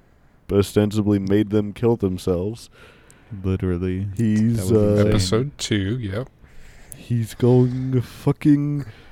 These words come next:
Speaker 1: he, he literally said it's Morbin time.
Speaker 2: Yep.
Speaker 3: Morbin.
Speaker 2: Yo, maybe he will say that.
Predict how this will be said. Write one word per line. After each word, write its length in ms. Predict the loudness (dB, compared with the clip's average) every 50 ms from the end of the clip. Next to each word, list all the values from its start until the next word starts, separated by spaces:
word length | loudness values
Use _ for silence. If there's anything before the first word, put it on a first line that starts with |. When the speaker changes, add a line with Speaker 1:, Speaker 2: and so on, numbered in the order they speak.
| -20 -20 -20 -18 -18 -20 -20 -20 -20 _ _ -20 -20 -20 -20 -20 -20 -20 -14 -10
Speaker 1:
he, 560 | -8 -8 -6 -4 -2 0 2 2 0 0 -2
he 460 | -2 0 2 2 2 2 2 2 0 0
literally 580 | 2 4 6 6 6 6 6 6 4 4 2
said 240 | 4 4 4 4 4
it's 200 | 4 2 0 -4
Morbin 440 | -4 -2 0 0 -2 -2 -6 -8 -8
time. 380 | -6 -6 -6 -6 -8 -12 -16 -18 _ _ _ _ _ _ _ _ _ _ _ _ _ _ _ _ _ _ -20 -20 -20 -20 -20 _ _ -20 -10 -6
Speaker 2:
Yep. 120 | -4 -4 -4
Speaker 3:
Morbin. 340 | -6 -8 -12 -14 -14 -16 -18 -20 -20 -20 -20 -20 -20 -20 -20 -20 -20 -20 -20 -20 -20 -20 -20 -20 -20 -20 -18 -10
Speaker 2:
Yo, 380 | -4 0 2 2 2 0 -2 -6 -10
maybe 360 | -10 -6 -4 -4 -4 -4 -6
he 120 | -6 -8 -6
will 280 | -6 -6 -6 -6 -6 -6
say 240 | -8 -8 -8 -6 -6
that. 320 | -6 -6 -6 -8 -8